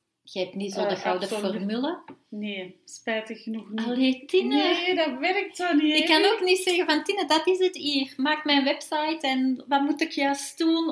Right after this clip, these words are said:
Speaker 1: om"
Speaker 2: Er zijn mensen die dat dan gaan zeggen, "Ja, weet je wel, voor zoveel geld heb jij een website," maar dat gaat niet uw website zijn, hè. Als jij
Speaker 1: Ja.
Speaker 2: daar niet je input in levert, dan ga jij een website hebben, maar dat gaat dan een website zijn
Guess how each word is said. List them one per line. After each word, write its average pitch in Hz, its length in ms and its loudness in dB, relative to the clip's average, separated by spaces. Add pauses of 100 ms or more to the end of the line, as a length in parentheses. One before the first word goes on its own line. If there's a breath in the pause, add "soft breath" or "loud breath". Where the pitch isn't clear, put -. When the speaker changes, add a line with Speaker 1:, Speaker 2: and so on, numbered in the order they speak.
Speaker 1:
om" 294 220 4
Speaker 2:
Er - 60 2
zijn 294 240 4
mensen 392 360 2
die 339 140 0
dat 277 220 2
dan 254 160 4
gaan 247 200 -2
zeggen, 254 260 -2
"Ja, 254 280 2
weet 294 140 0
je 294 60 -6
wel, 349 140 0
voor 359 140 -6
zoveel 311 500 -4
geld 285 300 -2
heb 269 140 -6
jij 247 200 -4
een 226 280 -4
website," 330 640 -6
maar 233 160 -4
dat 214 120 -4
gaat 214 200 -4
niet 214 280 -8
uw 247 120 -6
website 262 480 -10
zijn, 220 240 -14
hè. - 220 -14
Als - 140 -12
jij 226 140 -2
Speaker 1:
Ja. 247 60 -2
Speaker 2:
daar 254 220 0
niet 262 320 0
je 226 260 -4
input 254 340 -4
in 277 160 2
levert, 277 500 -4
dan 226 100 -8
ga 208 200 -6
jij 202 140 -2
een 190 80 -10
website 247 480 -6
hebben, 269 300 -6 (280 soft breath)
maar 220 140 -4
dat 208 140 -4
gaat 208 140 -10
dan 202 140 -8
een 185 60 -10
website 214 420 -8
zijn 208 360 -8